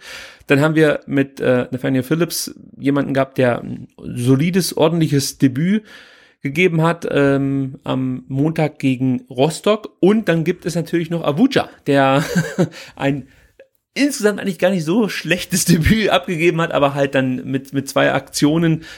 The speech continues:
der gelb-roten Karte und dem Eigentor ja eher negative Sch-, Schlagzeilen geschrieben hat und am Montag nicht mal im Kader war. Mal gucken, wie sich das entwickelt. Also wie siehst du's denn? Wer sind denn deine Top zwei Innenverteidiger aktuell bei uns?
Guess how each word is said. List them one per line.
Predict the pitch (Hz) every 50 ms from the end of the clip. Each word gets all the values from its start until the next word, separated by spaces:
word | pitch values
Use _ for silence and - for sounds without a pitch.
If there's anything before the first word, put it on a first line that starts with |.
| - -
der | - 131
gelb-roten | 110 131 135 139 - - 143 143 - 123
Karte | - 135 139 - 151 139
und | - - 127 127 123 139
dem | 135 120
Eigentor | - 123 135 139 143 135 - - 131 123 123 123 120 - - - - - - - _
ja | - 135 127 -
eher | - - 131 131 131 127 123
negative | - 120 131 143 147 135 135 - 120 107 123 - - _ -
Sch-, | - - - -
Schlagzeilen | - - - 120 110 110 - - - 110 104 107 104 - -
geschrieben | 113 - - - 123 123 127 131
hat | 131 131 -
und | 139 131 -
am | 131 123 123
Montag | 127 131 135 151 156 139 - -
nicht | 139 - - 131
mal | 127 123 127
im | 135 127 -
Kader | - - - 127 151 165 151 120 107
war. | 104 107 110 139 160 160 - _ - - - - - - - - - - _ -
Mal | - 123 123 120 120 123
gucken, | - - - - 139
wie | 127
sich | 127 131 127
das | 156 180 175 185
entwickelt. | 170 131 127 123 - 123 113 - -
Also | - - 117 120 117
wie | 123 135
siehst | 135 143 185 196 190 -
du's | - 214 240 -
denn? | - 117 117 117
Wer | 135 147
sind | 147 165 165
denn | 175 156 143
deine | - 123 123 147 165 175 180 180 180 170 160 - _ _ _ -
Top | - 170 175 175 - - _ _ _ -
zwei | - - 143 139 147 151
Innenverteidiger | - - 196 202 196 - 139 - - 117 117 113 110 - -
aktuell | - - - - - - 117 -
bei | - - -
uns? | - 113 - - -